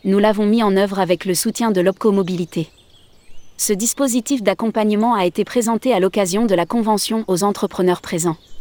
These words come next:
Lire aussi, accompagnement des entreprises, les E D V lancent un plan national. L'idée est d'avoir la capacité d'accompagner les entreprises sur différents projets.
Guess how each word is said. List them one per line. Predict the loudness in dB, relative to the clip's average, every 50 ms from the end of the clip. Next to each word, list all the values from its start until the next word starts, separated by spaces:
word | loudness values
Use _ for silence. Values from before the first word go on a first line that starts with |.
| -14 -14 -18 -20 -20 -20 -20 -20 -20 -20 -20 -12 -6
Lire | 0 2 2 4 4
aussi, | 2 2 0 -2 -4 -6 -8 -8 _ _ _ -4
accompagnement | -4 -2 2 0 2 2 2 2 4 4 4 2 2
des | 2 2 2 2
entreprises, | 0 -2 -2 -4 -6 -6 -4 -4 -2 -2 -2 -4 -6 -8 -10 -12 -14 -8 -2
les | 0 0 2 2 0
E |
D | 2 2 2
V | 2 2
lancent | 2 2 2 2 0 0
un | -2 -2
plan | -2 0 0
national. | 0 0 0 0 0 0 0 0 0 -4 -8 -10 -14 -20 _ _ _ _ _ _ _ _ -20 -20 -20 _ _ -20 -10 -4
L'idée | -2 0 0 2 2 2
est | 2 2 2
d'avoir | 2 2 2 2 2 2
la | 0 0
capacité | 0 -2 0 0 0 0 -2 -2 -2 0 0
d'accompagner | 0 0 0 -2 -2 0 0 2 2 2 4
les | 2 2 2
entreprises | 0 -2 -2 -2 -6 -6 -4 -2 -2 -2 -2 -2 -4
sur | -4 -2 -2 -4
différents | -4 -4 -2 -2 0 0 0
projets. | -2 -2 -4 -4 -4 -4 -6